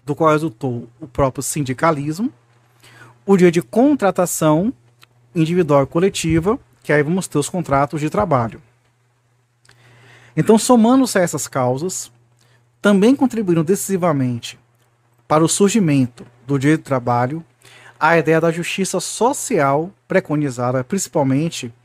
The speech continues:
pela Igreja Católica, através das encíclicas Rerum Novarum e também da encíclica Laborem Exercens.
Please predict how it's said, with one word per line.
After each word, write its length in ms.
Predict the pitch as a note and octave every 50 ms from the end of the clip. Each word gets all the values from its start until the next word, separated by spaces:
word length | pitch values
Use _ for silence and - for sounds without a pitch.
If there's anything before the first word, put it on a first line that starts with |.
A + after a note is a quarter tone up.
| _ _ _ _ _ _ _ _
pela 180 | - D#3+ E3 F3+
Igreja 300 | F3 D#3 D3+ D#3 C#3+ D3+
Católica, 680 | - F#3+ F#3+ - D#3 C#3+ C#3+ D3 D3+ D3 - G#3 B3+ - _ _ _ _ _ _ _ _ - -
através 520 | - D#3 - - E3+ D#3+ B2+ C3 D3 D#3 D3
das 180 | C#3+ D3+ C#3+
encíclicas 880 | G3 G#3 - - - F#3+ F#3+ F#3 A#3 A3 - - B3 A#3+ - - - - _ _ _ _ _ _
Rerum 460 | - - A#2+ D3 D#3+ E3 D#3+ D3+ C#3 C3+
Novarum 680 | C#3 C3+ C3 B2 A#2 C3 B2+ B2+ C3 C#3 E3 G#3+ C#4 - _ _ _ _ _ _ _ _ _ _ _ _ -
e 80 | D#3+
também 420 | D#3 - A3+ A3 E3 D#3 D#3+ E3+ E3
da 80 | D#3
encíclica 680 | F#3 F#3+ - - D#3+ D3+ D#3 F3+ F3 - - G3+ G3 - _ _
Laborem 680 | - D3 D#3 D3 C3 C#3 D3 D3 D#3 D#3 F3 F#3+ A3 A#3 - _ _ _ _ _ _ _ _
Exercens. 960 | - C#3+ C#3 B2 C#3 C#3+ C#3+ C#3 - - - B2 A2+ A2 - - - -